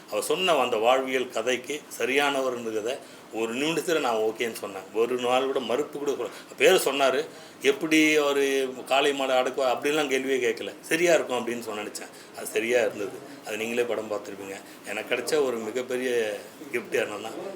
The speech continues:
ஹீரோ சார். அதே மாதிரி படத்தை நடித்த பங்களிப்பாளர் அத்தனை பேர், தீபா சங்கர் எடுத்துங்க இருங்க, பசங்க சிவகுமார் நம்ம ரொம்ப நெருங்கிய நண்பர்.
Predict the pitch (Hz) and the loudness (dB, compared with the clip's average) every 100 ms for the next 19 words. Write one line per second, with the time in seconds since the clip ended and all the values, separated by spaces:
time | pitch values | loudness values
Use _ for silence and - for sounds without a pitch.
0 | - 110 110 104 - 92 87 - - - | -8 -4 -2 -2 -2 -4 -6 -8 -14 -14
1 | - 104 120 185 - - 151 190 156 139 | -12 -4 -2 -2 -2 -2 -2 0 0 -2
2 | - 135 123 123 135 139 131 123 120 117 | 0 2 2 0 0 0 -2 -2 0 0
3 | 107 110 127 123 120 107 117 120 113 - | 0 -2 -6 -4 -4 -2 -2 0 0 -2
4 | 107 - 104 104 98 - 104 95 95 95 | -10 -10 -10 -8 -10 -12 -10 -8 -6 -8
5 | 98 104 104 - - 110 - 127 113 117 | -6 -8 -10 -16 -6 -4 -2 -2 0 0
6 | 107 113 113 113 - - 107 107 104 104 | -2 -2 -4 -6 -18 -14 -10 -8 -8 -8
7 | 107 104 107 107 98 95 98 | -8 -6 -6 -6 -8 -8 -10